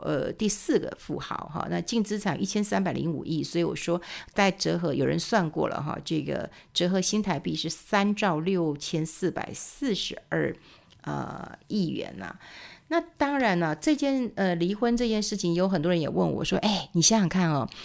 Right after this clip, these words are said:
他们已经很有钱了，他们也有很棒的子女，而且他们有共同的志业，哈。”但在，嗯，西方可能会觉得兴趣很重要，不过因为他们做的是，呃，慈善的一个，呃，组织，所以在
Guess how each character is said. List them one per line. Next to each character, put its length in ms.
他 160
们 60
已 40
经 140
很 180
有 200
钱 360
了， 200
他 120
们 140
也 80
有 100
很 160
棒 300
的 100
子 320
女， 320
而 100
且 140
他 100
们 80
有 100
共 300
同 200
的 100
志 320
业， 340
哈。” 260
但 240
在， 260
嗯， 400
西 220
方 200
可 100
能 100
会 80
觉 180
得 100
兴 280
趣 160
很 160
重 200
要， 160
不 140
过 160
因 100
为 60
他 100
们 80
做 180
的 60
是， 180
呃， 220
慈 260
善 280
的 100
一 140
个， 380
呃， 380
组 200
织， 300
所 180
以 100
在 240